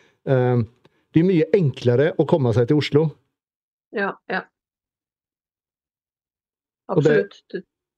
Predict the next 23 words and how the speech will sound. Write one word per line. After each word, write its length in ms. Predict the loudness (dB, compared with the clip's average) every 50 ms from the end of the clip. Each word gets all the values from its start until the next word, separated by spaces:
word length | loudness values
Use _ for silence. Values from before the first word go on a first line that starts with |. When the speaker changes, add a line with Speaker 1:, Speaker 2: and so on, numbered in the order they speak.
| _ _ _ _ _ _ _ _ _ _ _
Speaker 1:
liksom, 300 | -2 0 0 0 0 0 -2 -2
det 100 | 0 0
er, 320 | 0 0 0 0 0 0 0 -2 -2 -4 -4 -8 -16 -20 -20 _ -2
ja, 120 | 0 0 0 -2 -6 -10
det 200 | -6 -4 -2 0
er, 280 | 0 0 0 0 0 0 0
det 80 | 0
er 140 | 0 0 0
enklere, 400 | 0 -2 -2 -2 -2 0 2 2 2
og 140 | 2 0 0
det, 60 | -2 -4 -8 -14 -20 -8 -2
egentlig 280 | 0 0 0 0 0 0
det 120 | 0 -2 -2
beste 420 | -2 -4 -4 -6 -4 -2 -2 -2 0
stedet 360 | 0 0 0 2 0 0 0
som 140 | 0 0 0
har 80 | 0 0
vært, 280 | -2 -4 -6 -6 -4
det 100 | -2 0 0
var 80 | 0
egentlig 240 | 0 0 -2 -2 -2
på 80 | -2 -2
Gardermoen. 520 | -2 -2 -2 -2 -2 0 0 0 0 -2